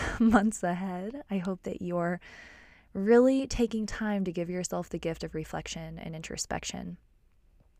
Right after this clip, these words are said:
and really taking seriously the cycle of time, really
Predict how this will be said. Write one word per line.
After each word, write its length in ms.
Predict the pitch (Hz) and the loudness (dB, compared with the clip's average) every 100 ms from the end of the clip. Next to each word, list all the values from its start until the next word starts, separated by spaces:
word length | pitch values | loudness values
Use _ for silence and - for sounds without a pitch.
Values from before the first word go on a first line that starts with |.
| - - | -14 -4
and 720 | 185 180 175 175 175 170 226 - _ - | -2 0 0 -2 -4 -8 -14 -20 _ -8
really 600 | 185 208 220 226 220 214 | -2 2 4 4 2 0
taking 380 | - 196 185 170 | -4 -4 -4 -2
seriously 640 | - 226 247 220 - - | -2 0 -2 -2 -6 -6
the 120 | 175 | -6
cycle 340 | - 165 - - | -4 -6 -6 -10
of 80 | |
time, 440 | - 208 208 190 196 _ - - _ - _ _ _ _ _ _ _ _ _ _ | -8 -6 -6 -8 -14 _ -20 -20 _ -20 _ _ _ _ _ _ _ _ _ _
really 640 | 196 196 196 196 190 190 | 0 4 4 4 0 -8